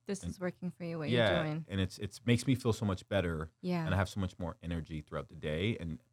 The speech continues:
Speaker 2: my mood, it affects my mood, which is something that, um, I love. <laughs>
Speaker 1: Yeah, yeah. I can relate to that too. I
Speaker 2: Yeah.
Speaker 1: feel like whatever I put in my body, I, it, it, like, it will tell me how I, I'm feeling, like, the next few days,
Speaker 2: Yes.
Speaker 1: right? So,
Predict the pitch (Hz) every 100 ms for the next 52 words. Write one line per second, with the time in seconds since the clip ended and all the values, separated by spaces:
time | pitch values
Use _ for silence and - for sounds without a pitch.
0 | - 82 78 82 85 90 92 110 - 80
1 | - 80 - 80 76 78 76 73 - 78
2 | 78 - 76 80 73 71 _ _ _ _
3 | _ - - 78 76 82 65 95 113 -
4 | - - 247 - - - - - 226 -
5 | 214 - 240 208 160 143 - 151 147 -
6 | 147 147 165 135 190 180 170 180 202 220
7 | 220 208 196 180 175 170 190 220 190 180
8 | - _ _ _ 196 175 - _ _ 127
9 | 165 160 - 175 160 156 - _ _ _
10 | - 190 185 196 190 185 175 180 - 180
11 | 175 185 175 175 165 - 185 185 - 202
12 | 185 185 - 110 85 190 170 226 269 -
13 | 208 190 190